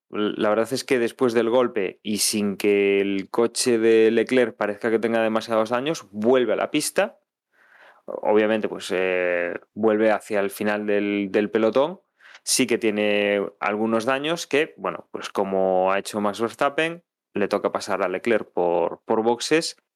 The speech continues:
y tanto el piloto monegasco como el piloto holandés les tocará remontar desde la parte final de la parrilla,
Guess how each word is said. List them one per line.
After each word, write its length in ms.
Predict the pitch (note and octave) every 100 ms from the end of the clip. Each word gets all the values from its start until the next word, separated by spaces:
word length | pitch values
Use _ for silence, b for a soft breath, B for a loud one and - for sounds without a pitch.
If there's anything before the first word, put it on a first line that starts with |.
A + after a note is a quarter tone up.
| -
y 160 | - G#3+
tanto 320 | G2+ F#2+ G2
el 80 | F#2+
piloto 640 | G2 G2+ G2 G#2+ G2+ G2+
monegasco 540 | G2+ G2+ G#2 B2+ - A2
como 180 | G#2+ G2
el 80 |
piloto 360 | F#2+ F2+ G2 G#2+
holandés 600 | G#2 A2 B2+ D3+ - - _ _ _
les 360 | A#2 G2 F#2+ -
tocará 520 | G2 G#2 G#2+ B2 -
remontar 640 | - G#2+ G#2 G2 G2 A2+
desde 180 | G#2 F2+
la 120 | F2
parte 240 | E2+ G2 G#2
final 280 | G#2+ G#2 G2+
de 120 | G2+
la 420 | G2+ G2+ G2 F#2+
parrilla, 580 | - A2+ B2+ B2 C#3+ D#3